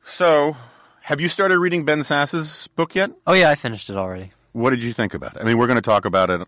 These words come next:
Speaker 1: you know, when he's here, but
Speaker 2: I, I am, there's not much really in there that is of su-, of a surprise to me. It is, in fact, funny thing, I recognized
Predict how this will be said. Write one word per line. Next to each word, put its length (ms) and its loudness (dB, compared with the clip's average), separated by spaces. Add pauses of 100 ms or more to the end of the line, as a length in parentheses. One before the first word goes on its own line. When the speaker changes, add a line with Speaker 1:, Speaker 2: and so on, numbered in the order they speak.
Speaker 1:
you 80 -8
know, 160 -8 (240)
when 140 -8
he's 140 -10
here, 240 -6
but 200 -12 (320)
Speaker 2:
I, 680 -2 (540)
I 140 0
am, 380 -2 (180)
there's 240 -4
not 220 2
much 240 -2
really 300 0
in 220 -2
there 480 0 (480)
that 400 0 (520)
is 220 -10
of 120 -12
su-, 120 -8
of 220 -6
a 40 -10
surprise 580 0
to 60 -8
me. 440 -10
It 100 -10
is, 340 -8
in 100 -8
fact, 580 2
funny 260 0
thing, 420 -2 (720)
I 240 2
recognized 920 0